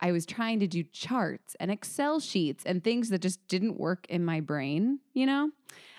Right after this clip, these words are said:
Um, and then I finally started to make a list, and it made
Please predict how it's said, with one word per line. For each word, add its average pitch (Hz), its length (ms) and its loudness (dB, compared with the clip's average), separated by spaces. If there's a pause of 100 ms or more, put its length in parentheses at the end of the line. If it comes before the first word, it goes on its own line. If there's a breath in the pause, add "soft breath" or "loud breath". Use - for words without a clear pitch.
(160 loud breath)
Um, 165 320 0
and 180 240 2
then 175 320 2
I 160 220 -2
finally 165 320 0
started 160 240 0
to 175 40 -2
make 160 160 -2
a 147 60 -4
list, 147 400 -2
and - 80 -6
it - 140 -6
made 147 320 -2